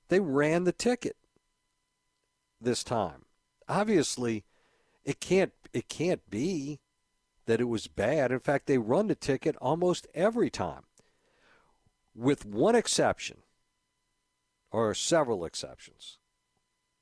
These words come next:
where they have put up horrible candidates for all the wrong reasons,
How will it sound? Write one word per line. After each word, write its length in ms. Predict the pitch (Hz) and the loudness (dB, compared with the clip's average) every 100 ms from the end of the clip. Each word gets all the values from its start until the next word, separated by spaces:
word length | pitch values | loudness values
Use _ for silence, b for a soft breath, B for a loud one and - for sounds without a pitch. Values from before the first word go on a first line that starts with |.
| _ _ _ | _ _ _
where 220 | 98 113 | -2 0
they 180 | 120 117 | 2 0
have 280 | 107 101 - | 0 -2 -4
put 260 | - 190 147 | -2 2 4
up 300 | 104 107 _ _ _ _ _ _ _ _ _ _ _ | 2 0 _ _ _ _ _ _ _ _ _ _ _
horrible 800 | - - 220 190 107 90 101 123 _ _ _ _ | -14 0 4 4 2 0 -4 -6 _ _ _ _
candidates 800 | - 131 110 78 - - - - _ _ _ _ _ _ _ _ _ _ _ _ _ _ _ 988 988 988 988 988 988 988 _ _ _ _ _ _ _ - | -8 -4 -4 -6 -14 -14 -12 -12 _ _ _ _ _ _ _ _ _ _ _ _ _ _ _ _ _ _ _ _ _ _ _ _ _ _ _ _ _ -4
for 100 | 120 | 2
all 200 | 127 160 | 4 4
the 100 | 151 | 4
wrong 320 | 135 131 120 | 2 2 2
reasons, 600 | 113 104 - - - - | 0 -2 -4 -10 -16 -20